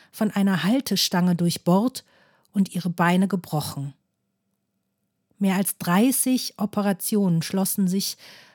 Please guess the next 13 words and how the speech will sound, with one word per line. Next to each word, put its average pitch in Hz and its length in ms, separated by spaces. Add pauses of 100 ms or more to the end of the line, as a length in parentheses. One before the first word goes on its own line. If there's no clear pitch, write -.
(160)
an 208 340
in 175 180
einer 180 240
jahrelangen 208 720
Odyssee 196 600
durch 190 280
Hospitäler 208 720
Mexikos 185 920 (300)
und 190 180
der 220 160
U 233 100
S 240 200
A. 139 260